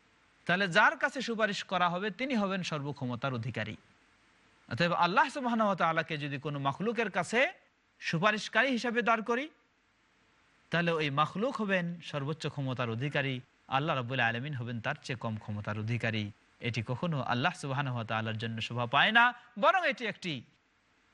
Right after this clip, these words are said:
ইমান, ইসলাম বাতিল হয়ে যাওয়ার মতো একটি কাজ। সুতরাং আল্লাহ সুবহানাহু ওয়া তাআলার কাছেই সুপারিশকারীরা যাবে। তাকে কখনো সুপারিশকারী অন্যজনের কাছে বানানো কখনো যাওয়া,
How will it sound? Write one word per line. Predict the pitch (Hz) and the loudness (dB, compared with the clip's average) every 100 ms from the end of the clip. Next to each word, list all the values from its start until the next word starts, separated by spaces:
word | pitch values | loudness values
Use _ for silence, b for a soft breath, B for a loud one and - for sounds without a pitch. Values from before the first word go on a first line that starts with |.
| _ _ _ - | _ _ _ -2
ইমান, | 120 151 156 127 113 107 - | 4 6 6 4 0 -10 -8
ইসলাম | - 131 143 123 110 | -8 0 2 2 -2
বাতিল | 131 226 170 | -4 -4 -2
হয়ে | 135 | -2
যাওয়ার | 117 110 | -2 -2
মতো | 104 107 170 | -4 -6 -6
একটি | 131 - | -6 -8
কাজ। | - 95 - - - - - _ _ _ _ _ _ _ _ _ | -10 -16 -14 -14 -14 -20 -20 _ _ _ _ _ _ _ _ _
সুতরাং | - 151 151 139 117 113 - - | -2 2 4 2 -2 -8 -12 -6
আল্লাহ | 123 160 160 | 0 0 -2
সুবহানাহু | 147 131 156 143 | -8 -4 -2 -2
ওয়া | 127 | -2
তাআলার | 117 123 151 151 | 0 0 0 0
কাছেই | 156 151 226 285 311 _ _ _ _ _ _ _ | -2 2 2 2 0 _ _ _ _ _ _ _
সুপারিশকারীরা | - - 165 208 240 320 - 202 180 220 165 | -6 -2 2 4 2 0 0 0 2 0 0
যাবে। | 127 113 127 113 92 _ _ _ _ _ _ _ _ _ _ | -2 -2 -2 -2 -6 _ _ _ _ _ _ _ _ _ _
তাকে | 226 285 381 | 4 4 0
কখনো | 311 240 254 226 | -2 0 0 -2
সুপারিশকারী | 208 190 196 226 - 208 208 320 370 - _ _ _ _ _ _ _ _ | 0 2 2 2 0 4 4 2 -4 -12 _ _ _ _ _ _ _ _
অন্যজনের | 156 233 330 269 240 208 | 0 2 0 0 0 0
কাছে | 185 - 143 | 0 0 -2
বানানো | 131 156 170 | -2 -2 -6
কখনো | - 123 127 113 | -8 -8 -6 -4
যাওয়া, | 104 | -4